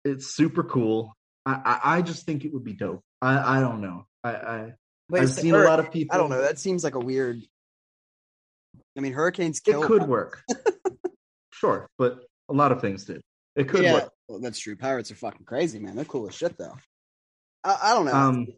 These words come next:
Speaker 2: See, if they're going reverse retro, you're, you know, if they're going with the Whalers for reverse retro, the thing about the Whalers jerseys, it's, they have sick colors.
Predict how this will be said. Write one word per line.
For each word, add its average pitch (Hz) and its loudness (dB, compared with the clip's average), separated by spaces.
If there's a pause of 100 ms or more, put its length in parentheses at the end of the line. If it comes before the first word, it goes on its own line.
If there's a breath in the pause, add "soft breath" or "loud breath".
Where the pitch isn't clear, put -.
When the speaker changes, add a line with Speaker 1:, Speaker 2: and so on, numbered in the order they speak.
(240)
Speaker 2:
See, 214 -4
if 196 -4
they're 196 2
going 233 2
reverse 175 0
retro, 143 -6
you're, 131 -4 (420)
you 147 -4
know, 113 -6
if 139 -4
they're 139 -4
going 175 4
with 165 -4
the 139 -2
Whalers 127 0
for - -10
reverse 120 -4
retro, 117 -6 (1160)
the 156 -2
thing 262 2
about 233 2
the 165 -2
Whalers 147 2
jerseys, 127 -2
it's, 123 -12
they 147 0
have 254 4
sick 160 0
colors. 104 -8